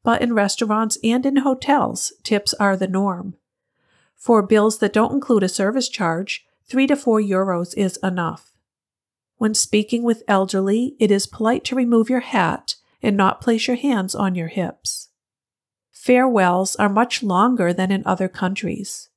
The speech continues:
Cypriots find it difficult to end a conversation and have the tendency to restart them several times. Table manners are highly regarded.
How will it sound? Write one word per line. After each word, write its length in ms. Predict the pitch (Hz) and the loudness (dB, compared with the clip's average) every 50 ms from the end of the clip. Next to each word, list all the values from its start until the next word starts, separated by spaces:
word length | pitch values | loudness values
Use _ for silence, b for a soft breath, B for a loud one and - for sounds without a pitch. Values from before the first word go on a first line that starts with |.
| _ _ _ _ _ _ _ _ _ _ | _ _ _ _ _ _ _ _ _ _
Cypriots 640 | - - - 233 233 254 254 247 247 254 247 - - | -2 0 0 0 2 2 2 4 2 2 0 -2 -2
find 280 | - 196 196 208 202 | 0 0 0 0 -2
it 120 | 233 226 - | -2 0 0
difficult 500 | 269 277 - - - - 202 180 190 - | 0 2 0 0 -2 -2 -2 -2 -4 -4
to 140 | - - | -6 -2
end 180 | 196 190 190 190 | -2 0 0 -2
a 20 | |
conversation 1040 | 180 - - 190 185 185 190 175 - - 185 170 170 - - - 170 185 247 277 - b b b b b b | -2 -4 -4 -4 -4 -4 -4 -4 -4 -2 -2 -4 -4 -4 -6 -4 -4 -4 -4 -6 -8 b b b b b b
and 160 | - 247 240 | 0 2 2
have 220 | 240 240 226 226 - | 4 2 2 2 0
the 60 | 254 | -2
tendency 580 | - - - 262 277 285 226 220 - 196 190 185 | -2 0 0 0 2 2 0 0 2 0 0 0
to 160 | - - 226 | 0 -2 0
restart 560 | 233 277 294 294 - - 196 175 170 - - | 2 2 2 0 0 0 0 0 0 0 0
them 300 | 196 185 185 202 233 - _ | -2 -2 0 -2 -6 -8 _
several 460 | - - - - 185 175 175 175 165 | -6 -4 -2 0 0 0 0 -2 -2
times. 720 | 165 - - 185 175 170 160 147 127 - - - - - - _ _ _ _ _ _ _ _ _ _ _ _ _ _ _ _ _ - | -2 -2 -4 -4 -2 -2 -4 -6 -6 -8 -10 -10 -10 -12 -14 _ _ _ _ _ _ _ _ _ _ _ _ _ _ _ _ _ -10
Table 400 | - - 214 233 247 277 262 240 | -2 2 4 4 4 4 4 4
manners 420 | 208 190 180 180 180 196 202 - | 2 2 2 0 0 0 0 0
are 80 | 247 214 | -2 -2
highly 520 | - - 196 185 190 190 196 196 202 - - | -2 -2 0 0 0 0 0 0 -2 -2 -2
regarded. 640 | 214 202 202 - 170 165 156 156 - - 196 - | -4 -2 -2 -2 -2 -2 -4 -6 -8 -8 -10 -12